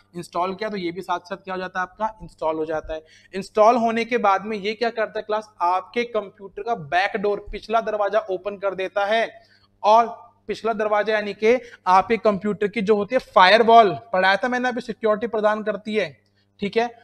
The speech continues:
फायरवॉल को तोड़ देता है। ये फायरवॉल क्या कर देता है, तोड़ देता है बस, और आपका बैकडोर होता है जो कंप्यूटर का,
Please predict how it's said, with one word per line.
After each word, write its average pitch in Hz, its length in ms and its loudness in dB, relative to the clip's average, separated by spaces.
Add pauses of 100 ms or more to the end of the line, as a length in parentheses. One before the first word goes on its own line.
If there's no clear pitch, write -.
(260)
फायरवॉल 208 380 2
को 240 80 0
तोड़ 214 320 0
देता 202 240 0
है। 196 100 0
ये 175 220 -6 (280)
फायरवॉल 196 280 0
क्या 202 140 -2
कर 196 100 -2
देता 196 280 0
है, 247 140 2 (380)
तोड़ 208 200 6
देता 196 300 0
है 196 260 -4 (240)
बस, 180 400 2 (100)
और 185 80 -2
आपका 190 380 0 (420)
बैकडोर 196 500 2
होता 208 200 -4
है 208 60 -2
जो 208 80 -4
कंप्यूटर 202 480 -10
का, 196 140 -4